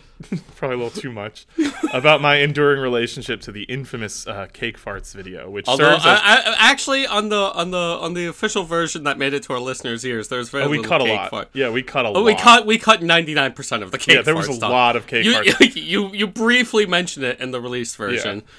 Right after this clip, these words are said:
Speaker 2: It was
Speaker 1: That's
Speaker 2: like
Speaker 1: true.
Speaker 2: twenty minutes.
Speaker 1: We, yeah, we did. We recorded, like, half of an episode's worth of material, just me talking about cake farts,
Speaker 2: <laughs>
Speaker 1: which I trimmed down substantially. So
Speaker 2: To
Speaker 1: if you
Speaker 2: about
Speaker 1: felt like
Speaker 2: thirty
Speaker 1: it was a,
Speaker 2: seconds.
Speaker 1: if you felt like it was a lot, then
Speaker 2: Yeah.
Speaker 1: Um,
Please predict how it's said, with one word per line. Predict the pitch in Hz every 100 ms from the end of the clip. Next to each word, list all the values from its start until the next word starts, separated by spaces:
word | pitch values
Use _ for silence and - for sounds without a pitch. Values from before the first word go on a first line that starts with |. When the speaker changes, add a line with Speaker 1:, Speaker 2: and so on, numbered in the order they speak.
| - _
Speaker 2:
It | - 180
was | 196
Speaker 1:
That's | 160
Speaker 2:
like | 170 165
Speaker 1:
true. | 143
Speaker 2:
twenty | 175 175 170
minutes. | 147 123 117 -
Speaker 1:
We, | 147 - - 131
yeah, | 117 92
we | 117
did. | 147 156 135
We | 180
recorded, | 202 - 240 190
like, | 139 113
half | - 113 110
of | 117
an | 104
episode's | 104 117 - 107
worth | 107 104
of | 107
material, | 107 - 107 101 95
just | - 127 113 -
me | 120 113
talking | 104 104 98 107
about | 95 90
cake | - -
farts, | - - - 440 -
Speaker 2:
<laughs> | 330 -
Speaker 1:
which | 269
I | 175
trimmed | 165 - 165 185
down | - 139 127 117
substantially. | - 110 - - 113 113 - 95 90
So | 95 -
Speaker 2:
To |
Speaker 1:
if | 202
you |
Speaker 2:
about | 185 175 180
Speaker 1:
felt | 170
like | 165
Speaker 2:
thirty | 135
Speaker 1:
it |
was | 131
a, | 131
Speaker 2:
seconds. | 131 127 131 - -
Speaker 1:
if | 135
you | 143 170
felt | 180 151
like | 139 123
it |
was | 117 107
a | 104
lot, | 101 98 92 -
then | - 50 - _ _ - - -
Speaker 2:
Yeah. | 147 110 131 127 123 123
Speaker 1:
Um, | 120 120